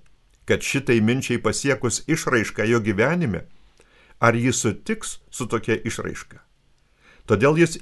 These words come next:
ilgai nedrįso į savo monologą įtraukti tokią pabaigą: „Tebūnie, tėve, ne manoji valia, bet tavoji.“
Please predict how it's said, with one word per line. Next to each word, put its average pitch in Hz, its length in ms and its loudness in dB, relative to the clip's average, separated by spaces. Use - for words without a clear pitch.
ilgai 135 400 2
nedrįso 156 480 2
į 139 120 0
savo 139 280 2
monologą 127 560 4
įtraukti 127 560 4
tokią 135 300 0
pabaigą: 87 520 -2
„Tebūnie, 110 520 4
tėve, 151 340 4
ne 127 100 6
manoji 123 540 4
valia, 135 260 4
bet 127 220 0
tavoji.“ 131 540 0